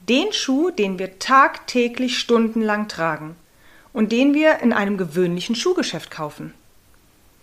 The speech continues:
Was kaufen wir da? Wir kaufen nicht nur ein schickes Accessoire oder Kleidungsstück, sondern wir kaufen ein Stilmittel, was Einfluss auf die Funktion unseres Fußes haben kann. Und warum sage ich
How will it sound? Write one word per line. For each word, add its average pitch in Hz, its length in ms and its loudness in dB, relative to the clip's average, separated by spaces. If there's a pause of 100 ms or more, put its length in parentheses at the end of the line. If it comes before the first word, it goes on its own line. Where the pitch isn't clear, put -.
(200)
Was 269 260 0
kaufen 339 400 0
wir 147 120 -8
da? 165 240 -6 (1500)
Wir 196 120 -6
kaufen 302 440 4
nicht 277 200 2
nur 277 120 4
ein 226 100 2
schickes 240 380 -2
Accessoire 208 680 0
oder 190 160 0
Kleidungsstück, 190 840 -4 (420)
sondern 247 300 6
wir 262 100 4
kaufen 311 400 2
ein 240 160 0
Stilmittel, 285 760 0
was 202 180 -2 (100)
Einfluss 294 540 0
auf 185 180 -6
die 196 80 -10
Funktion 214 640 -2 (120)
unseres 208 440 -4
Fußes 339 560 -6
haben 156 240 -6
kann. 156 340 -10 (1500)
Und 247 160 0
warum 311 320 6
sage 247 340 2
ich - 260 -6